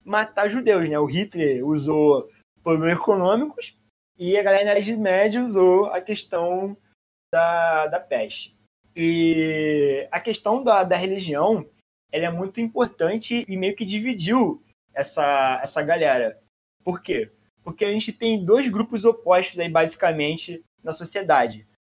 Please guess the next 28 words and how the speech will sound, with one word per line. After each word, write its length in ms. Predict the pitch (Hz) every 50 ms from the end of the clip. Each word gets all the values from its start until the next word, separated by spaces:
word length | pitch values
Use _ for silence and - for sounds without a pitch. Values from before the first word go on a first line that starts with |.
| _ -
O 120 | 214 214
grupo 300 | 170 196 220 220 - 226
que 100 | - -
acreditava 640 | 214 208 214 214 202 214 214 - 196 170 160 156 160
que 80 | -
a 80 | 170 160
peste 580 | - - 151 143 123 127 - - - 120 113 -
era 180 | - 135 139 139
a 80 | 151
cólera 420 | 147 - - 151 139 135 131 131 123
divina, 640 | 135 151 170 160 165 175 208 233 262 262 254 - _ _ _
né, 160 | 139 135 135
ou 100 | 143 151
seja, 180 | 147 - 151 147
um 60 | 147
castigo 460 | 147 156 143 139 - - 139 127 143
de 120 | 151 180 202
Deus, 440 | 180 175 170 175 202 247 254 - _ _ _ _ _ _ _ -
e 80 | 226
os 120 | 262 254 -
que 140 | - 294
entendiam 600 | 311 311 302 320 320 302 269 233 185 214 247 285
ser 220 | 302 294 - 294 294
apenas 460 | 285 285 - 247 247 247 277 277 262
uma 220 | 277 277 285 285
pandemia, 760 | 285 - - - 294 302 302 339 359 359 269 269 254 220 170 147
ou 140 | 143 147
apenas 440 | - - 196 196 226 240 240 - _